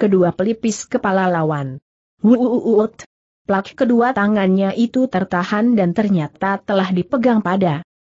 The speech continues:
pergelangan tangannya oleh sepasang tangan Ki Haria Bakawulung yang besar. Kedua pergelangan tangannya rasanya seperti dijepit alat penjepit dari baja. Demikian kuatnya jari-jari yang panjang dan besar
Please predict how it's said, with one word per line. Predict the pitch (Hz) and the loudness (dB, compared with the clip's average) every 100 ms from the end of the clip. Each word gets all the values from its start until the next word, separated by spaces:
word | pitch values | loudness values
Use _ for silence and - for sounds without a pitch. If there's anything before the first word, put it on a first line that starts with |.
| _ | _
pergelangan | 233 233 233 220 226 247 262 277 | -2 2 2 2 2 2 2 2
tangannya | 240 214 196 190 196 190 | 2 0 2 2 0 -2
oleh | 180 175 | -2 -2
sepasang | 175 202 175 - 190 196 | -2 -4 -6 -2 -2 0
tangan | 202 214 214 220 233 | 0 0 2 0 0
Ki | 202 | 0
Haria | 185 196 208 196 | 0 2 2 2
Bakawulung | 180 185 185 247 233 226 233 233 | 2 0 0 2 4 4 4 2
yang | 226 196 | 2 2
besar. | 170 - 156 143 - _ _ _ | 0 -2 -4 -4 -12 _ _ _
Kedua | - 180 185 202 262 | -4 0 2 2 2
pergelangan | 269 247 233 185 170 208 262 | 0 0 2 2 0 0 0
tangannya | 170 170 190 214 220 202 | 0 -2 0 0 0 -2
rasanya | 180 233 220 240 302 | -2 -2 0 2 0
seperti | - 220 202 226 233 | -4 -4 -2 0 0
dijepit | 202 202 226 175 175 | 2 0 0 -2 -2
alat | 190 208 208 - | -2 0 -2 0
penjepit | 196 190 226 262 - | 2 2 2 -2 -4
dari | 208 202 208 196 | -2 0 0 2
baja. | 202 175 165 147 147 _ _ _ | 0 0 -2 -4 -8 _ _ _
Demikian | 196 240 254 262 269 254 247 | 0 4 4 4 2 2 0
kuatnya | 220 196 190 190 165 | 0 0 0 0 0
jari-jari | 156 190 202 233 180 165 170 | 0 2 2 2 0 0 2
yang | 214 214 190 | 2 2 -2
panjang | 196 196 190 214 214 185 | 0 0 2 0 0 0
dan | 175 | 0
besar | 175 - 196 | 0 0 -2